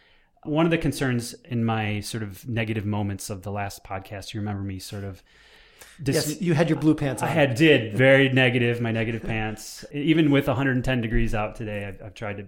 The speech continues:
Speaker 1: keep a, a, you know, a strong face on. But one of the things that of, of concern with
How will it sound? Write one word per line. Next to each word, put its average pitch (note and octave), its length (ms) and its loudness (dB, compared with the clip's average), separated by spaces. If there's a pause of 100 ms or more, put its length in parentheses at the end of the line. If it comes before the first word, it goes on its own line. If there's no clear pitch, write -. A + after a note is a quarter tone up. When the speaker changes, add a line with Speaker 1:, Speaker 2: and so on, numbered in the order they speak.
(140)
Speaker 1:
keep A#2 200 -8
a, G#2 200 -8 (160)
a, G2 200 -16 (240)
you G#2+ 80 -12
know, G#2 100 -10
a G2 100 -8
strong A2+ 340 -2
face G#2 320 -6
on. G2 180 -8
But F#2+ 200 -10 (380)
one D3+ 220 2
of E3+ 80 4
the D#3+ 40 0
things D3+ 160 2
that B2+ 120 -6
of, B2 160 -2
of C3+ 320 -4
concern C3+ 680 0
with A#2+ 300 -4